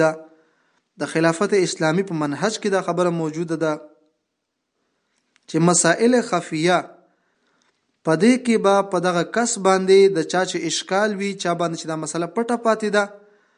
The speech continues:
هغې ته به دلیل پیش کولی شي. د دلیل نه وروسته هم چې څوک په دې باندې ولاړ وي، نو بیا دغه علما فرمایي چې دوی باندې کفر حکم کولی شي. دویمه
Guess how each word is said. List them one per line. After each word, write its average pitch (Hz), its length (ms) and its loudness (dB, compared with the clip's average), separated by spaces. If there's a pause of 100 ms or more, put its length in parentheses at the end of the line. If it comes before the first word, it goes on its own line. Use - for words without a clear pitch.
(400)
هغې 254 320 4
ته 220 160 2
به 185 160 2
دلیل 240 320 0
پیش 190 240 0
کولی 214 400 4
شي. 196 160 -2 (520)
د 156 200 -2
دلیل 214 300 0
نه 185 100 -2
وروسته 190 400 -4
هم 214 80 -6 (100)
چې 180 80 -6 (100)
څوک 196 160 -2 (120)
په 165 100 -4
دې 185 160 0
باندې 151 240 -4
ولاړ 185 320 -2 (100)
وي، 247 220 0
نو 160 220 -8
بیا 202 180 -2 (1160)
دغه 202 320 0
علما 170 320 -2
فرمایي 175 420 -6
چې 175 180 -8
دوی 180 160 -2
باندې 165 240 -4 (140)
کفر 214 320 -4
حکم 196 340 -8
کولی 147 280 -2 (100)
شي. 143 120 -8 (1800)
دویمه 240 400 6